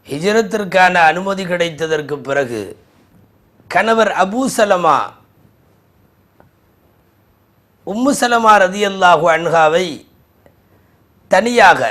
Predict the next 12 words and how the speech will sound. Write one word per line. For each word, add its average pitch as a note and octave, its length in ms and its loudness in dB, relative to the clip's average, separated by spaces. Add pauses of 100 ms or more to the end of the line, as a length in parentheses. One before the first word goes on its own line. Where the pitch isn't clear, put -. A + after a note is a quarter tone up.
(880)
கைக்குழந்தையோடு G#3 960 2 (800)
வாகனத்தில் G3+ 640 4 (160)
ஏற்றி F#3 320 -6 (460)
ஹிஜ்ரத்திற்கு F#3 680 -2
அனுப்பி E3+ 320 -4
வைப்பார்கள். B2+ 520 -2 (1400)
அபூ A3+ 160 0 (120)
சலமாவுக்கான G#3+ 960 2
சோதனை, F#3 420 0 (340)
அவர்கள் A3+ 480 0
தனியாக G3+ 420 2 (100)
போய்விட்டார்கள். C#3 680 -2